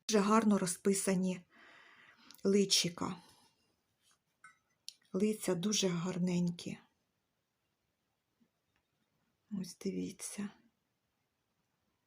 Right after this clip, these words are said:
Красиво розписані такі дуже симпатичні балеринки. Ця статуетка випускалася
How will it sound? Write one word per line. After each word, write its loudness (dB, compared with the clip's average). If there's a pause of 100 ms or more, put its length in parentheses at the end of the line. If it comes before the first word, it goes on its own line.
(460)
Красиво -2
розписані 0
такі -6 (600)
дуже -2
симпатичні -2
балеринки. 0 (3000)
Ця 4
статуетка 4
випускалася 2